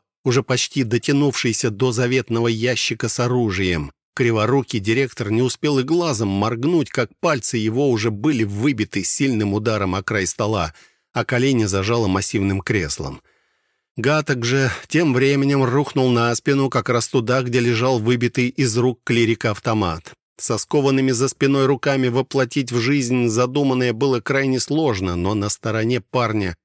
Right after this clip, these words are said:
были адреналин, бьющийся в крови, и годы тренировок. Он уже выполнял подобное, и не раз.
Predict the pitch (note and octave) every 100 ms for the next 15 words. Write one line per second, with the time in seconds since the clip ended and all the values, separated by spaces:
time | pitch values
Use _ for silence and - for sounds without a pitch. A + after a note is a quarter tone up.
0 | _ _ - A2+ A#2 G#2 - A#2+ G#2+ A2+
1 | G#2+ G#2 C#3 C3 G2 F#2+ A#2+ - G2+ -
2 | G#2 - - A2 G#2 F2 - _ _ _
3 | _ _ _ - E3+ F3 D#3+ B2 - -
4 | A#2+ A#2 G#2+ A2+ F2 D2+ - - - -
5 | C#3 C3 A#2+ B2 B2 C3 D3+ D#3+ D#3 A2
6 | F2+ B2 A#2+ A2 F#2 E2 D2 D#2+ - _
7 | - G2+ C3 B2+ F#2+ F2+ -